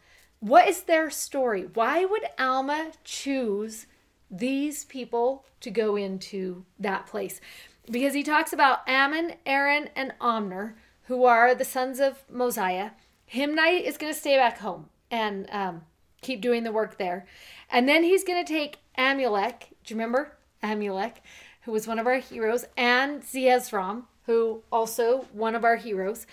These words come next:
And he's gonna take two of his sons. He's gonna leave his oldest son home. Helaman's gonna stay home.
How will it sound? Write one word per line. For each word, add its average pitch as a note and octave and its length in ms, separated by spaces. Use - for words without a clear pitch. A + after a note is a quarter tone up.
And C4 340
he's D#4 200
gonna D#4+ 200
take D#4 320
two D#4+ 280
of D4+ 160
his C#4+ 260
sons. G#3 300
He's A3+ 140
gonna C4 180
leave C#4 160
his C4 140
oldest C4+ 400
son E4 180
home. A3 360
Helaman's C4 420
gonna C4+ 140
stay C4+ 240
home. B3 240